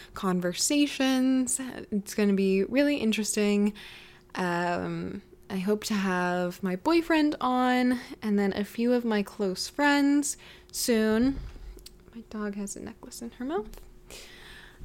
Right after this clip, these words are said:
Um, <laughs> and hopefully I'll also edit these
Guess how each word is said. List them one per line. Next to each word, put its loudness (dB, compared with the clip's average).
Um, 6
<laughs> -6
and 2
hopefully 4
I'll 6
also 0
edit -4
these 0